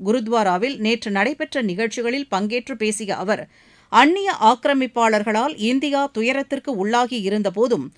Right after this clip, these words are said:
குருநானக் இந்திய பண்பாட்டை காக்க தீவிர முயற்சிகள் மேற்கொண்டதாக தெரிவித்தார்.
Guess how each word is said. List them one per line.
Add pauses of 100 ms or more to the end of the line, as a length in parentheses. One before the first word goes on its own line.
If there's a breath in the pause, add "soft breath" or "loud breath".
(240 soft breath)
குருநானக்
இந்திய
பண்பாட்டை
காக்க
தீவிர
முயற்சிகள்
மேற்கொண்டதாக
தெரிவித்தார்.